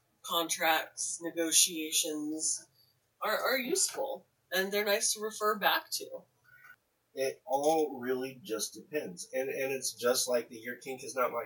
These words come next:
Speaker 2: kink." Your poly is not my poly. Your life is not my life. Like, whatever you're doing, as long as you're not intentionally hurting someone that doesn't wanna be hurt, just fucking do it.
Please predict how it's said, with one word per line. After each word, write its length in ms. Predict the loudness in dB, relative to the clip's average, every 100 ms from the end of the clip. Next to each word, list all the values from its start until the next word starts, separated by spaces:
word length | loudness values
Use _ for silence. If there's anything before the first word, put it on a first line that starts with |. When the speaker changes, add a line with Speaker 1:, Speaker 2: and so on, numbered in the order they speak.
| -8
Speaker 2:
kink." 220 | -10 -10 _ _ _ -20 _ -18
Your 120 | -14 4
poly 340 | 6 8 6
is 140 | 4 2
not 220 | 2 4
my 160 | 2
poly. 420 | 2 2 2 2 0
Your 220 | 0 0
life 500 | 2 2 0 -6 -12
is 200 | -10 -2
not 240 | 2 2
my 160 | 0 -4
life. 400 | -4 -8 -12 -10
Like, 220 | -8 -8 -10 _ _ _ _
whatever 280 | 2 2 2
you're 200 | 2 0 4
doing, 500 | 4 6 4 2 -4 _ _ -10
as 140 | -8 -2
long 220 | 0 0
as 100 | -2
you're 160 | -4
not 220 | 0 0 -2
intentionally 520 | -8 -8 -8 -6 -4
hurting 280 | -4 -4 -6
someone 360 | -6 -4 -6
that 180 | -6 -6
doesn't 320 | -6 -6 -6
wanna 180 | -6 -8
be 160 | -8 -10
hurt, 360 | -10 -10 -12 _ _ _ _ _ _ -14
just 160 | -10 -4
fucking 380 | -4 -4 -6 -6
do 220 | -2 -2
it. 180 | -2